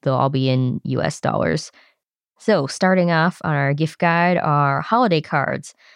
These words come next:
And this is just a cute thing we found on Etsy. It's a pack of six dinosaur holiday cards, something to send to your friends and family.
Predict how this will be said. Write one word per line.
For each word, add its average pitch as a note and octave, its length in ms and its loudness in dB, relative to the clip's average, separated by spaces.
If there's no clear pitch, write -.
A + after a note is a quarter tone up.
And D#3 420 2
this E3 120 -4
is D#3+ 100 0
just D#3+ 160 -4
a - 60 -12
cute - 300 -4
thing D#3+ 180 4
we D3+ 100 4
found D3 360 2
on C3 160 0
Etsy. C#3 440 0
It's D3 160 -2
a - 40 -6
pack - 380 -4
of C#3+ 120 -6
six - 300 -6
dinosaur D3 480 0
holiday C3 440 0
cards, C#3 560 0
something C#3+ 360 4
to C#3 80 2
send C#3 380 2
to D3+ 100 2
your D3 140 4
friends C#3+ 400 2
and D3 140 2
family. C#3 640 2